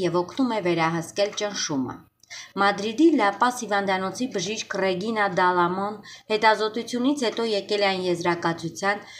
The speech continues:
որ նիտրատների վտանգի մասին գոյություն ունեցող կարծիքը սխալ է։ «Այս հետազոտության շնորհիվ մենք իմացանք, որ նիտրատները ոչ միայն վտանգավոր չեն, այլև նույնիսկ օգ-,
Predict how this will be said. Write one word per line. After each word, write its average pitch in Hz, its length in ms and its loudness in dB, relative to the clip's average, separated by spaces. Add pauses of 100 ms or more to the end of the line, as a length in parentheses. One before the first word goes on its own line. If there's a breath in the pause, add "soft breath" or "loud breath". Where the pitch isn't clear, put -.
(140 loud breath)
որ 196 180 2
նիտրատների 233 680 4
վտանգի 233 480 0
մասին 208 400 -2
գոյություն 196 400 -2
ունեցող 185 440 -4 (100)
կարծիքը 202 480 -6
սխալ 135 500 -2
է։ - 20 -16 (420 loud breath)
«Այս 180 240 0
հետազոտության 208 800 0
շնորհիվ 247 340 0
մենք 226 240 -4
իմացանք, 202 480 -2
որ 190 160 2
նիտրատները 190 680 0 (100)
ոչ 196 100 2 (140)
միայն 180 200 0
վտանգավոր 165 640 0
չեն, 220 280 -4 (400 loud breath)
այլև 269 320 4
նույնիսկ 226 420 -2
օգ-, 196 240 -4